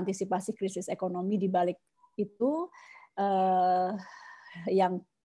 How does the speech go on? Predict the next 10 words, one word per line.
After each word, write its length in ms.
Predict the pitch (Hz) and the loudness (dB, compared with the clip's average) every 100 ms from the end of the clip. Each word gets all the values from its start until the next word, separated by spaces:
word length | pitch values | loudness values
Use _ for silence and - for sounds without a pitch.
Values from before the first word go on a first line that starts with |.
| - | -2
yang 160 | 196 202 | 2 2
juga 240 | 190 196 | 2 2
penting 240 | 196 202 | 2 2
di-highlight 480 | 202 190 190 214 208 | 2 4 2 2 2
adalah, 320 | 180 180 220 262 _ - - - - | 2 4 4 0 _ -20 -20 -10 0
eh, 160 | 208 214 | 0 4
ini 400 | 220 262 294 269 | 6 8 8 6
bisa 480 | 196 202 196 214 | 4 2 8 8
berhasil, 720 | 185 190 196 190 - 226 277 370 _ _ _ _ _ - _ _ _ _ _ _ | 8 6 4 0 4 6 6 4 _ _ _ _ _ -20 _ _ _ _ _ _
artinya 320 | 202 190 208 | -4 0 2